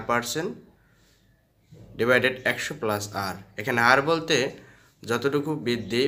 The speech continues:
বা হ্রাস দেওয়া থাকবে, সেটাকে বোঝানো হয়েছে। বৃদ্ধির ক্ষেত্রে আমরা প্লাস চিহ্ন ব্যবহার করব এবং হ্রাসের ক্ষেত্রে মাইনাস চিহ্ন ব্যবহার করব। আর ব্যবহার বাড়ানোর ক্ষেত্রে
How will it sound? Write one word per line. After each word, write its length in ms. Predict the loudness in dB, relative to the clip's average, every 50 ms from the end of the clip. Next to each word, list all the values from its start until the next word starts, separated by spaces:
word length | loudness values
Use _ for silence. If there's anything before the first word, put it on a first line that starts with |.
| 0
বা 100 | 0 0 0 2
হ্রাস 220 | 2 2 2 2 0 -2 -2
দেওয়া 140 | -2 -2 -2 -2
থাকবে, 260 | -4 -4 -2 -2 -4 -4 -4 -8 -14 -20 -18 -18
সেটাকে 260 | -8 -4 -2 -2 -2 -2 -2
বোঝানো 240 | -4 -4 -2 -2 -4 -4
হয়েছে। 260 | -6 -8 -10 -12 -14 -16 -20 -20 -20 -20 _ _ _ _ _ _ _ _ _ -8 -4
বৃদ্ধির 360 | -4 -4 -2 -2 -4 -4 -2 -4
ক্ষেত্রে 240 | -4 -4 -2 2 2 2 4
আমরা 180 | 4 4 4 4 4 2 -2 -8 -16 -20 -20 _ _ _ _ -2
প্লাস 200 | 0 2 2 2 0
চিহ্ন 140 | -2 -2 -2 -2 0
ব্যবহার 240 | 0 0 0 -2 -2 -4
করব 160 | -4 -4 -4 -6 -8 -10 -12 -18 -20 -20 _ -8
এবং 160 | -4 -4 -4 -4 -6 -10 -14 -16 -20 -20 -20 -20 -20 _ _ -2
হ্রাসের 340 | -2 -2 -2 -2 -6 -8 -6 -6
ক্ষেত্রে 280 | -8 -6 -2 0 2 2 2 0 -2 -8 -14 -18 -20 -20 -20 -20 -8 -2
মাইনাস 260 | 0 0 0 0 -2 -2
চিহ্ন 180 | -4 -4 -4 -4 -4 -4 -6 -10 -16 -20 -8 -4
ব্যবহার 300 | -2 -2 0 0 -2 -4 -4 -6
করব। 160 | -8 -10 -12 -14 -18 -20 -20 _ _ _ -20 -20 -20 -20 -20 -20 -20 -20 _ _ _ -10 -10 -10 -10 -16 _ _ _ -20 -20 -20 -20 -20 -20 -20 -20 -20 -20 -20 -20 -20 -20 -20 -20 -20 _ _ _ _ _ _ _ _ -20 -20 -20 _ _ _ _ _ _ _ _ _ _ _ -10 -2 2 2
আর 80 | 2 4 4 2
ব্যবহার 300 | 2 4 4 4 4 4 2
বাড়ানোর 420 | 2 2 2 0 0 -4 -6 -6 -6
ক্ষেত্রে 300 | -8 -10 -8 -2 0 2